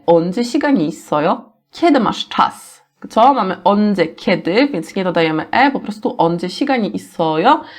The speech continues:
Kiedy masz czas? W kolejnym przykładzie mamy 어제 뭐 했어요? Co wczoraj robiłeś, robiłaś? Znowu mamy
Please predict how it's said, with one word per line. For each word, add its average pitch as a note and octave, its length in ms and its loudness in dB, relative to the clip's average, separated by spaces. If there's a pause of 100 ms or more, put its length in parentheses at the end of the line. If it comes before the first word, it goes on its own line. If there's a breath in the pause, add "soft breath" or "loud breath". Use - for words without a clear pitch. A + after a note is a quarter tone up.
(260 loud breath)
Kiedy C#4+ 280 2
masz F#3 560 -2 (160)
czas? - 480 -4 (380 loud breath)
W - 40 -20
kolejnym D#4+ 300 2
przykładzie E3+ 500 -2
mamy F#3 440 -2
어제 E3 380 2
뭐 D3+ 340 -4
했어요? F#3 760 0 (240 loud breath)
Co D#4+ 280 4
wczoraj G#3 500 0
robiłeś, F#3 460 -4
robiłaś? B3 400 0
Znowu G#3+ 300 -2
mamy E3 280 -2